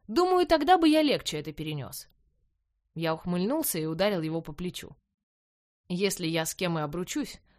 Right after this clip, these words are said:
то уж точно не для того, чтобы ты спал спокойнее». Алистер вздохнул с наигранным разочарованием. Затем протянул свой телефон.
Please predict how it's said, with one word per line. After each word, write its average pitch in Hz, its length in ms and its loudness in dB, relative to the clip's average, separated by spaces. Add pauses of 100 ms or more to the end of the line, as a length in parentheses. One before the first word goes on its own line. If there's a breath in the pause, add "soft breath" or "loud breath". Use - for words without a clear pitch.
(100)
то 370 160 4
уж 339 120 2
точно 359 360 0
не 285 140 -2
для 233 160 2
того, 220 340 2
чтобы 165 280 -4
ты 156 120 -6
спал 151 260 -2
спокойнее». 143 720 -6 (640)
Алистер 311 440 2
вздохнул 208 500 0
с - 100 -4
наигранным 175 520 -2
разочарованием. 143 960 -6 (480)
Затем 208 420 2
протянул 202 440 -2
свой 175 220 -4
телефон. - 480 -10